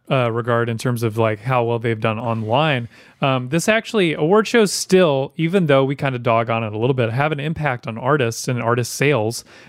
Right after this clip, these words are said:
as well. So the weekend, Lady Gaga and Ariana Grande lead sales gains post V M As, according to Billboard. Big sales leads from artists who performed on the V M As.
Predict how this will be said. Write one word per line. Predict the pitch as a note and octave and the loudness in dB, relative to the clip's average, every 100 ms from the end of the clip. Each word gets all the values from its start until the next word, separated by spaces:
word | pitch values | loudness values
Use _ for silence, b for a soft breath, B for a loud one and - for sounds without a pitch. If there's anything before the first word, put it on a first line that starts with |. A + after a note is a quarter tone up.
| B | B
as | C3 A#2+ | -2 2
well. | E3 C#3 | 2 2
So | A#2 - C3+ B2+ B B B | 0 0 0 0 B B B
the | C#3+ | 4
weekend, | F#3+ G#3 G3+ | 4 2 2
Lady | F3+ F3 | 2 0
Gaga | D#3 D#3 D#3 E3 D#3+ D#3 | 2 2 4 2 2 0
and | C#3+ | -2
Ariana | C#3+ E3+ G3 D#3+ | 0 2 0 0
Grande | C3 C3 C3 D3 C#3 | 0 0 2 0 0
lead | C3 C3+ | -2 -4
sales | - C#3 C3 C3 - | 0 2 2 0 -2
gains | C3 B2 A#2+ A#2+ | -2 0 -2 -4
post | - C#3+ D3+ - | 0 0 0 -4
V | C3+ | -2
M | A#2 | 0
As, | A#2 B2 | 0 -2
according | B2 B2+ A#2+ | -2 -2 -2
to | A#2 | -4
Billboard. | A#2 D3+ D#3 A#2+ G#2+ C3+ - B B B | -2 0 2 0 0 -2 -4 B B B
Big | F#3+ G3 | 0 0
sales | - G3 F#3 D3 | 2 2 2 0
leads | D3+ D#3 | -2 -2
from | - C#3+ | -4 -2
artists | C3+ D#3 - | 0 0 -2
who | D#3+ | -4
performed | C3+ - F3 A3+ | -4 2 2 4
on | F3+ | 2
the | B2+ | -2
V | A2 A2 | -4 -4
M | A2 | -2
As. | A2+ B2 D#3 | 0 0 -2